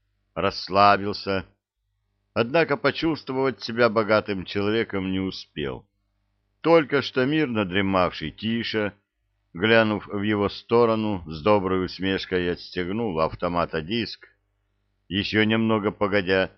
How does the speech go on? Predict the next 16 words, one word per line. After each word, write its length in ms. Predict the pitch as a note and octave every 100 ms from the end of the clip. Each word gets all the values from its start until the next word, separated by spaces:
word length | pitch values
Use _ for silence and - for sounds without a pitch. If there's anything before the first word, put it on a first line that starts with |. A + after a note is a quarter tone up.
| _ _ -
сделал 520 | A#2 A#2+ E3+ E3+ D3+
то 160 | D3
же 140 | A#2+ C3
самое 460 | - G#2+ G#2+ G#2+
с 40 | F2
другим 460 | G2+ A#2 E2 C#2+
автоматом. 640 | C#2+ - G2+ D#2+ C#2+ C2 A1+ _ _ _ _ _ _ _ _ _ _ _ _ _ _ _ _ _ _
Вначале 640 | E2+ G2 A#2 - E3 D#3 C#3+
было 340 | C#3 C3+ C3
ощущение, 880 | A2 - A#2 - A#2 A2 D#2 C#2 D2
он 320 | G2+ G#2+ G#2 - _
умер, 480 | A#2 G2+ D#2 A#1+ - _ _ _ -
провалился 640 | F#2+ A2 B2+ C3 - D#2+
в 60 |
другой 340 | C#2 F#2 A2 A2
мир 360 | B2+ C3 D#2